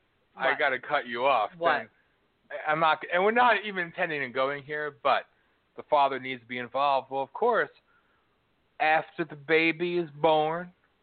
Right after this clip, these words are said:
Speaker 1: we'll have a conversation. We'll keep the baby comfortable, and then a conversation will be had between the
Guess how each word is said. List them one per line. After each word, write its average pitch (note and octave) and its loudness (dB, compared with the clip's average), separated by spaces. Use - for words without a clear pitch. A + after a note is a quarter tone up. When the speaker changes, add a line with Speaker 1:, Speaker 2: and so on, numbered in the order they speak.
Speaker 1:
we'll D3 2
have D3+ 2
a - -10
conversation. D3+ -4
We'll D#3+ -4
keep D#3+ -8
the D#3+ -10
baby D#3 2
comfortable, D#3+ -2
and D#3 -4
then D#3 2
a D3 -6
conversation E3+ 0
will E3+ 2
be D#3 -4
had F3 4
between F3 -2
the D3+ -10